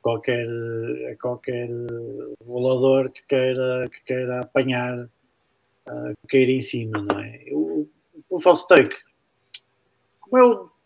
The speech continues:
depósito, não é? Como é o depósito, faz o depósito, parece, parece que está a depositar ações, não é? E para depois receber dividendos, não é? Ahm, ele pode ter razão.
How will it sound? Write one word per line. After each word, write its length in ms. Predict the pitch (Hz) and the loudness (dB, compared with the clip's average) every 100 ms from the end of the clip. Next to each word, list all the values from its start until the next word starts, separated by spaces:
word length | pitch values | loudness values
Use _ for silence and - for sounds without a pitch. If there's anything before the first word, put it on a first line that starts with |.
| _ | _
depósito, 1080 | 156 - - _ - 196 190 139 123 107 - _ _ _ _ _ _ | -12 -12 -14 _ 8 10 10 8 0 -6 -14 _ _ _ _ _ _
não 160 | 110 123 | -14 -14
é? 60 | |
Como 180 | - 143 | -10 -6
é 40 | |
o 80 | 147 | -4
depósito, 580 | 135 147 _ 139 131 - | -4 -8 _ 0 0 -2
faz 160 | 147 139 | -2 -2
o 100 | 131 | -2
depósito, 760 | 120 - 147 139 113 104 - - _ - _ _ _ _ _ _ _ - - | -6 4 8 8 4 -6 -8 -20 _ -20 _ _ _ _ _ _ _ -20 -14
parece, 240 | 123 - - | -12 -12 -8
parece 180 | 123 - | -6 -4
que 60 | |
está 40 | 139 | -4
a 20 | |
depositar 380 | 120 127 131 127 | -4 -4 0 2
ações, 460 | 120 - 110 104 | 2 0 -4 -4
não 80 | 107 104 | -6 -8
é? 80 | 120 - 117 | -12 -16 -20
E 100 | 104 | -18
para 140 | - | -14
depois 220 | 104 117 110 | -12 -10 -12
receber 320 | - 123 117 | -12 -10 -8
dividendos, 500 | 117 110 104 95 - | -6 -4 -4 -6 -16
não 100 | 104 | -16
é? 40 | 113 _ _ _ _ _ _ _ - | -16 _ _ _ _ _ _ _ -12
Ahm, 680 | 123 120 120 117 117 123 123 117 - - - - _ - _ _ | -6 -4 -4 -8 -10 -12 -14 -16 -20 -20 -20 -20 _ -20 _ _
ele 140 | 131 - | -16 -10
pode 200 | 135 135 | -6 0
ter 100 | 143 | 2
razão. 360 | 143 143 127 | 4 4 2